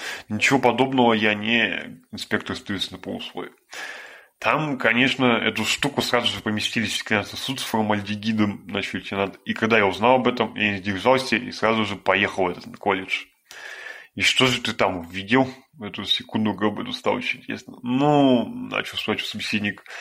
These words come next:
«вокруг сосуда столпилось множество студентов. Их ведь хлебом не корми, дай только поглазеть на чудеса чудесные».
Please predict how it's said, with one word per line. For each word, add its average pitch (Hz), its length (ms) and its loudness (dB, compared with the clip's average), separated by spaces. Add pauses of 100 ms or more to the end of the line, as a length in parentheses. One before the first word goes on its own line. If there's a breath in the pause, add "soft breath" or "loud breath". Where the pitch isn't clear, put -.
(220 loud breath)
«вокруг 113 340 2
сосуда 131 460 0
столпилось 110 640 2
множество 107 560 0
студентов. 101 640 -2
Их 107 140 -10
ведь 107 200 -2
хлебом 120 360 0
не 95 80 -8
корми, 110 260 0
дай 104 160 0
только 101 220 -6
поглазеть 104 560 0
на 101 80 -4
чудеса 92 640 -2
чудесные». 113 720 -8